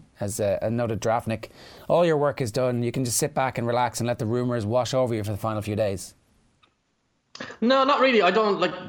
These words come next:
Speaker 2: people have a, in the N F L world, have a tendency to rush to get everything done in time for the actual draft. But I, unless I'm specifically covering the draft that year, I, I tend not to, because I'd rather spend my time, 'cause there's, there's six months here of an off season to work with.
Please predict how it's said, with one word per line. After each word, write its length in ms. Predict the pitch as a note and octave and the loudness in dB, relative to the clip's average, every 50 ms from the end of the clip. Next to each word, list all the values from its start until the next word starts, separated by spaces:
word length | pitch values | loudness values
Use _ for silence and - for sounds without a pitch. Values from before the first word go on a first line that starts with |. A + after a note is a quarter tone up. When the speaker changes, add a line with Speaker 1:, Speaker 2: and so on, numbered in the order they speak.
| - - _ - - - - - - _ - F#2 - - - A#2 - - | -16 -18 _ -20 -20 -20 -20 -20 -20 _ -16 -16 -16 -14 -16 -18 -14 -4
Speaker 2:
people 800 | - F#3+ G#3+ G3+ A3 G3+ F#3+ F#3 F3 E3 D#3+ D3 C#3+ C3 B2+ B2 B2 | -2 -2 0 2 4 4 4 4 4 4 4 4 4 4 2 2 2
have 220 | A2+ C3 A#2+ A#2 | 2 0 2 2
a, 360 | A#2 A2+ A#2 A2+ A2 A2 A2 | 0 0 0 0 0 0 0
in 80 | A#2 C#3 | 0 0
the 120 | D3 C#3+ | 0 0
N 80 | C#3+ B2+ | 0 0
F 160 | B2+ - C3+ | -2 0 0
L 160 | C3 C#3+ C3 | 0 0 2
world, 220 | A#2 A2+ G#2+ G#2 G#2+ | 2 2 0 0 -2
have 100 | A2 G#2+ | -4 -4
a 20 | |
tendency 380 | G#2 B2 A2+ A2+ G#2+ - G#2+ G2 | -2 -2 -2 -2 -2 -4 -4 -2
to 100 | G#2+ G2+ | -2 0
rush 280 | G#2 G#2+ G#2 - - - | 0 0 -2 -2 -6 -4
to 60 | G#2 | -4
get 100 | G#2+ G2+ | -2 -2
everything 260 | G#2 G2 G2+ G2+ G2 | -2 -2 -2 -2 0
done 260 | F#2+ G2+ G2 F#2+ F#2+ | 0 0 0 0 -2
in 100 | A2 F#2+ | -2 -2
time 220 | - A2+ G2+ G2 F#2 | -2 -4 -4 -4 -4
for 100 | - G2 | -4 -2
the 100 | F#2+ F#2+ | -2 -2
actual 340 | F#2 - - G#2+ F#2 F#2 | -2 -4 -4 -4 -4 -4
draft. 460 | E2+ A2 A2 A#2+ C3+ C#3+ C#3 - - - | -2 -2 0 2 2 0 0 -2 -6 -6
But 120 | G#2+ G#2+ | -2 -2
I, 280 | A#2+ B2 B2+ B2 A2 F#2+ - - - - - - | 0 0 0 0 -2 -4 -8 -12 -16 -18 -12 -4
unless 220 | - A#2+ C#3+ C#3+ E3 | 0 0 0 2 2
I'm 200 | C#3+ C3+ C3 A#2 | 0 0 -2 -4
specifically 520 | - - C#3 - - C3 G#2+ G#2 A#2+ A#2+ | -2 -4 -4 -2 0 -2 -2 -2 -4 -2
covering 400 | - C3 C#3 B2+ A2+ A#2 A2+ A2 | 0 0 -2 0 0 -2 -2 -2
the 60 | G2+ | -2
draft 440 | F#2+ G2 A#2 B2 A#2 A#2 A2 - - | -2 0 2 2 2 2 0 0 -2
that 200 | B2 A2 G#2 F#2+ | -2 -2 -2 -2
year, 280 | G#2+ B2+ C#3+ C#3 C3 A#2 | 0 0 2 2 2 0
I, 40 | A2 G2+ - - | 0 -2 -4 -8
I 40 | B2+ | -8
tend 300 | - C#3+ E3 F3 F3 D3 | -4 -2 -2 0 0 0
not 280 | C3+ C#3 E3+ F3+ - - | 2 2 2 0 0 0
to, 160 | D3 C3 A#2+ | 0 0 0
because 280 | G2+ G2+ G2 G2 G2+ A2 | 0 -2 -2 -2 -2 -2
I'd 60 | A2 | 0
rather 500 | A2+ C3 C#3+ C#3 C3 B2+ A#2+ A2+ A2 G2+ | 0 0 0 2 2 2 2 2 0 0
spend 240 | - - B2+ A2+ A2+ | -2 -2 -2 -2 0
my 120 | A2 G#2+ | 0 -2
time, 440 | - - A#2 A2+ A2+ A2 G#2+ G#2+ G2 | 0 0 0 2 2 2 0 -2 -2
'cause 120 | F#2+ - | -4 -6
there's, 200 | - D#2+ - F2+ | -8 -8 -8 -8
there's 200 | E2 G2+ G2+ - | -6 -6 -6 -4
six 200 | - - A#2+ - | -4 -4 -4 -4
months 300 | - G2+ G#2+ A2 G#2+ - | -2 -2 -2 -2 -2 -2
here 260 | - F#2+ F2+ F2 F#2 F#2+ | -2 0 0 0 0 -2
of 160 | G2 F#2 F#2+ | -2 -2 -2
an 60 | F#2 | -2
off 180 | F#2 F#2+ F#2+ - | -2 -2 -2 -2
season 280 | - F#2+ F2 F#2 F2+ | -2 -2 -2 -2 -2
to 80 | F2+ F#2+ | -2 0
work 200 | G2 G#2 - - | 0 -2 -2 -2
with. 200 | G2 F#2 - | -4 -4 -4